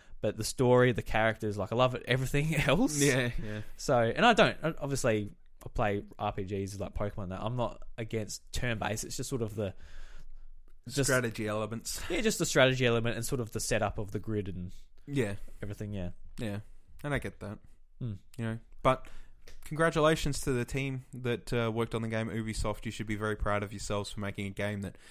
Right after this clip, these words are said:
Speaker 2: everybody loves, and, like, congratulations, obviously, on the recent expansion. <laughs> Getting Donkey Kong in the game as well, like, that's,
Speaker 1: Hmm.
Speaker 2: that's
Speaker 1: I still
Speaker 2: huge.
Speaker 1: haven't, I haven't, I haven't played that at all.
Speaker 2: No, well, I, I,
Speaker 1: Yeah,
Speaker 2: I
Speaker 1: well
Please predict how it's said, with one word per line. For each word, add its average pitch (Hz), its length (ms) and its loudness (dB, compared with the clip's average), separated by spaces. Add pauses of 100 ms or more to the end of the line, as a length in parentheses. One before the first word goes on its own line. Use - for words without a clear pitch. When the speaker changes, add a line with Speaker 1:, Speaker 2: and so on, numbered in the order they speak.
(240)
Speaker 2:
everybody 101 340 0
loves, 104 360 0
and, 95 140 -4 (720)
like, 95 200 -6
congratulations, 107 760 0
obviously, 104 380 0
on 101 100 0
the 101 60 -2
recent 101 300 -2
expansion. 104 640 -2 (280)
<laughs> - 720 0
Getting 104 220 0
Donkey 117 300 2
Kong 113 240 0
in 107 100 0
the 107 80 -2
game 113 260 2
as 107 120 -2
well, 113 220 2
like, 101 180 -2
that's, 104 260 -4
Speaker 1:
Hmm. 127 120 -2
Speaker 2:
that's 104 220 -6
Speaker 1:
I - 60 0
still 208 160 8
Speaker 2:
huge. 214 100 10
Speaker 1:
haven't, - 80 -2
I - 40 4
haven't, 180 220 2
I - 20 -4
haven't 147 240 -2
played 147 180 2
that 107 160 2
at 92 80 -2
all. 113 220 -2
Speaker 2:
No, 104 320 -4 (220)
well, 101 100 -2
I, 107 80 4
I, 107 40 2
Speaker 1:
Yeah, 101 200 0
Speaker 2:
I 147 160 8
Speaker 1:
well - 20 4